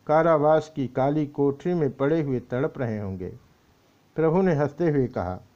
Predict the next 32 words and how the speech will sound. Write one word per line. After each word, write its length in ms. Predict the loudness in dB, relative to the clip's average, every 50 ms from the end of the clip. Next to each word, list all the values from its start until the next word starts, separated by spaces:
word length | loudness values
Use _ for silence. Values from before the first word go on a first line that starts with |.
| _ _ _ _ _ _ -2
"अब 120 | -2 -2 2
वे 180 | 4 2 2
कारावास 600 | 4 2 2 2 4 2 2 2 2 2 0 0 -2
में 140 | -6 -6 -6
कहाँ, 360 | -6 -8 -8 -8 -10 -10 -14 _ _ _ _ _ _ _ -6
अब 160 | -6 -4 -2 0
तो 100 | 2 4
वे 140 | 4 4 4
वहाँ 280 | 4 2 0 0 -2
से 180 | -2 -2 -4 -6
छूट 320 | -6 -6 -6 -6 -6 -4
गए 220 | -2 -4 -2 -2 -4
होंगे। 340 | -6 -8 -8 -8 -8 -10 -10 -16 _ _ _ _ _ -20 _ -14 -6
भगवान 400 | -4 -2 0 2 2 2 0 0
करेंगे 460 | 0 0 0 2 2 0 2 0 0
तो 160 | 0 0 -4
शीघ्र 360 | -4 -2 -2 -4 -4 -2 -2 -2
ही 240 | -2 -2 -4 -6 -10 _ _ _ _ _ _ -2
तुम 180 | -2 -2 2
दोनों 320 | 2 2 2 4 2 0 0
भाइयों 380 | 0 0 0 0 0 0 -2
की 180 | -2 -2 -6 -8
भेंट 360 | -6 -4 -2 -2 -2 -2 -4
होगी। 280 | -8 -8 -6 -10 -12 -14 -18 _ _ _ _ _ _ _ _ _ _ _ _ -4 -2
अब 200 | -2 -2 -2 0
तुम 160 | 0 0 0
कुछ 200 | 2 0 -2 -2
काल 300 | -2 0 2 4 4 4
यहीं 300 | 4 2 0 0 0 0
मेरे 240 | 0 0 0 0 0
पास 320 | -2 -2 -2 -2 -2 -2 -4
रहो।" 300 | -8 -8 -8 -8 -10 -14